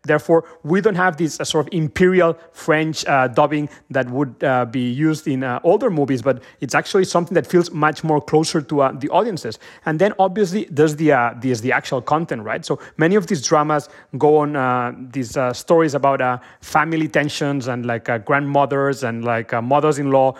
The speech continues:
which are some things that, uh, actually relate quite a lot to, uh, uh, audiences in, in both East and West Africa. And those are the places where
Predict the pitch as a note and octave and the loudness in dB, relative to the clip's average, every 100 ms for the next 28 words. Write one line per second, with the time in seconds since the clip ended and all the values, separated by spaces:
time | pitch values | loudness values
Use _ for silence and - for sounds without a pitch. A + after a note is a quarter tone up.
0 | - - D3 F3 F#3 G3 G3 F#3 F3 E3+ | -10 -10 -4 0 0 0 -2 -2 -2 -2
1 | D3+ D3 D3 C3 A#2+ - C3+ - E3 C#3+ | -2 -2 0 0 -2 -6 -6 -2 -2 2
2 | C#3+ D3+ - D3+ D3 E3 C3 C#3 F#3 - | 2 2 -2 0 2 2 2 0 -2 -10
3 | - _ - G3+ G3 G3+ C5+ F#3 F3+ F3+ | -20 _ 0 2 2 0 -2 -2 0 0
4 | - F#3 F#3+ F#3 F#3+ F3 E3 C#3+ C#3 C3 | 0 0 0 0 0 0 -2 -2 -2 -6
5 | C3 D3 B2+ C#3+ C#3+ - - D#3 E3+ E3 | -6 -6 0 2 2 -2 -4 -2 0 0
6 | C3 B2+ C#3 A#2+ F#3+ G3+ D#3+ D#3 F3 C#3+ | 0 0 0 -2 0 2 2 2 2 0
7 | A#2 C#3+ D3+ B2+ B2+ | 0 -2 -2 0 0